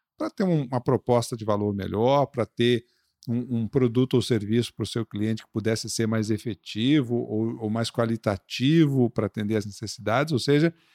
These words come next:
é, parou no tempo, né, velho? E, e eu, eu acho que esse é um dos grandes, uma das grandes dificuldades aí em termos de mudança de mindset,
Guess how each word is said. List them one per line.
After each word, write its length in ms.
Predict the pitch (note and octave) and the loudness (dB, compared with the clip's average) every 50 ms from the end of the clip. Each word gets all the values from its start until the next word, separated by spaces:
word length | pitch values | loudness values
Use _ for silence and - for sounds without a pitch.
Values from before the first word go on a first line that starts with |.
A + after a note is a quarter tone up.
| _ _ _ _ _ _ | _ _ _ _ _ _
é, 160 | - C#3 C3 - | -10 -8 -8 -8
parou 440 | _ _ - D#3+ D#3 C3 C3+ D3+ | _ _ 2 2 4 4 4 4
no 100 | E3+ F#3 | 4 2
tempo, 460 | E3+ - - B2+ C3 C#3 B2+ - - G#2 | 0 0 2 4 4 4 4 0 -2 -4
né, 120 | G#2+ G#2+ | -2 -2
velho? 220 | G2 F#2+ F#2+ G#2 A#2 | -2 -2 -2 -4 -6
E, 240 | B2 B2 B2+ C#3+ C#3+ | -4 -4 -4 -4 -2
e 80 | C#3+ C#3 | 0 2
eu, 180 | C3+ C#3+ D3 - | 2 2 0 0
eu 180 | C#3 C3+ C3+ C#3 | 0 0 2 2
acho 200 | D3 D3 - - | 2 2 0 0
que 80 | - D#3+ | 0 2
esse 180 | E3 D#3+ - | 2 2 2
é 40 | F#3+ | 0
um 40 | F#3 | 0
dos 140 | E3+ C#3+ B2+ | -2 -2 0
grandes, 640 | C3+ C3 D#3 F#3 G#3 G3 F3+ C#3+ - - - - - | 0 2 4 4 2 2 2 0 -2 -2 -4 -8 -10
uma 320 | - C3 C3 - C3 C3 C3+ | -14 -16 -10 -4 -2 0 2
das 180 | C#3+ C3 A#2 | 2 2 2
grandes 280 | A#2 B2 C3+ D#3 E3 D3+ | 4 4 4 4 2 2
dificuldades 760 | C#3+ C3+ - F3 D#3 - D#3+ B2 A#2 A2+ B2 C3 B2+ A#2+ - | -2 -6 -10 -10 -6 -4 -2 0 2 2 4 2 2 0 0
aí 80 | A#2+ A#2 | 0 0
em 80 | A#2+ A#2+ | 0 0
termos 360 | - B2 A#2+ B2 B2+ B2 A#2 | 2 2 2 4 2 0 0
de 100 | A#2+ C3 | 0 0
mudança 520 | C3 B2+ A#2+ A2 A2 B2 C#3+ D3+ D3 - C3+ | 0 0 0 2 4 6 6 6 4 2 -2
de 80 | B2+ | -2
mindset, 680 | A2+ G#2+ G#2 G#2 - - - B2 C#3 E3+ F3 - - | -2 -2 -2 -2 -2 -2 0 2 2 2 0 -2 -6